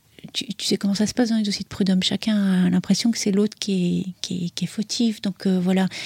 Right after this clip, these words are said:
Alors, le salarié disait, euh, « Moi, j'ai été, euh, sanctionné à tort. » Et l'employeur disait, « Non, enfin, voilà, vous avez un certain nombre de, d'éléments à charge qui font qu'on a eu raison de vous sanctionner. »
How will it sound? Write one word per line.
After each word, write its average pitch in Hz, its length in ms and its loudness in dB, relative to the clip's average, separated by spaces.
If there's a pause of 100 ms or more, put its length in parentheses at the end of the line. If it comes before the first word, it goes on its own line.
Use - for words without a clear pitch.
(220)
Alors, 185 180 4
le 190 120 6
salarié 196 580 4
disait, 180 580 2
euh, « 180 240 0
Moi, 190 260 6
j'ai 180 220 2
été, 185 400 2
euh, 170 240 4 (320)
sanctionné 190 580 2
à 170 120 0
tort. » 269 440 2
Et 185 120 2
l'employeur 185 400 4
disait, « 185 240 2
Non, 190 400 6
enfin, 175 360 2
voilà, 170 240 4
vous 175 200 0
avez 175 160 2
un 170 80 4
certain - 300 -2
nombre 185 260 2
de, 160 240 0 (340)
d'éléments 180 380 4
à 170 60 6
charge 254 300 2
qui - 120 -8
font 233 160 0
qu'on 190 180 -2
a 180 80 4
eu 180 80 4
raison 180 240 2
de 190 60 2
vous 180 80 2
sanctionner. » 170 580 4